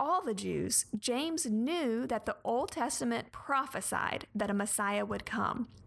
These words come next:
He would save people from their sins,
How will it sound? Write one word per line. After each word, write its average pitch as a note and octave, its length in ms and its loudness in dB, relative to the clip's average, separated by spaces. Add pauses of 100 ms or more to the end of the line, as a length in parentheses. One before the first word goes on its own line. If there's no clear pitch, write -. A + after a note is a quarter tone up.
(1120)
He D4+ 180 -4
would A3 220 -2
save C#4+ 560 2
people B3 320 -4
from A3+ 220 0
their G#3 160 2
sins, G#3 640 2